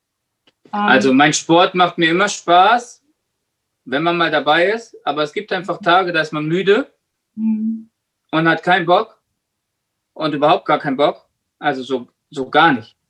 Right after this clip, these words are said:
Speaker 1: Also ga-, ganz gar nicht, ne.
Speaker 2: So ganz gar nicht, weil man hat noch Muskelkater und weil man weiß, man hat danach noch mehr Muskelkater. Auch das kommt vor.
Speaker 1: Ja.
Speaker 2: Und dann ist immer die Frage,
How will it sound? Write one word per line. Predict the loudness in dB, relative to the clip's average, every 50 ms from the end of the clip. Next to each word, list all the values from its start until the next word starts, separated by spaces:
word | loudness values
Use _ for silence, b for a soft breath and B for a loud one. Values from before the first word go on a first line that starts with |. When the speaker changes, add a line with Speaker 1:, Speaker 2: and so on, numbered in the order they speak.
| _ _ _ _ _ -18
Speaker 1:
Also | -16 -14 -12 -8
ga-, | -8 -8 -4 -2
ganz | 0 0 0 0 -2 -4
gar | -6 -6 -8 -8
nicht, | -12 -16 -14 -10
ne. | -10 -10 -10 -12 -16 _ _ _ _ _ _ _
Speaker 2:
So | -8 -4
ganz | 0 0 0 0 0 0
gar | 0 2 2 2
nicht, | 2 0 -4 -6 -2
weil | 0 2 4 4 4 2 2 0 0
man | -2 -2 -2
hat | -2 -2 -2
noch | -4 -6 -4
Muskelkater | -4 -6 -6 -4 -4 -4 -4 -4 -2 -2 -2 -2 -2 -2 -4 -4 -2
und | -4 -6 -6 -4
weil | -2 0 2 2 2 0 -2 -2 -4 -6 -8 -10 b b b b b
man | -2 -2 -2 0
weiß, | 0 2 2 2 0 -2 -6 -6
man | -4 -4 -2
hat | -2 -2 -2 -2
danach | -2 0 0 0 0 0
noch | -4 -6 -4
mehr | -2 -2 -2
Muskelkater. | -2 -4 -6 -8 -10 -8 -2 0 0 0 0 -2 -4 -4
Auch | -4 -4 -2
das | 0 0 0 -2 -2 -6
kommt | -8 -8 -8
vor. | -6 -8 -8 -8 -10 _ _ _ _ _ _ _ _ _ _ _ _ _ _ _ _ _
Speaker 1:
Ja. | -10 -8 -6 -6
Speaker 2:
Und | -4 0 2
dann | 2 4 4 4
ist | 2 4 4
immer | 4 4 4
die | 2 2 0
Frage, | 2 2 4 4 4 4 4 2 2 0 -2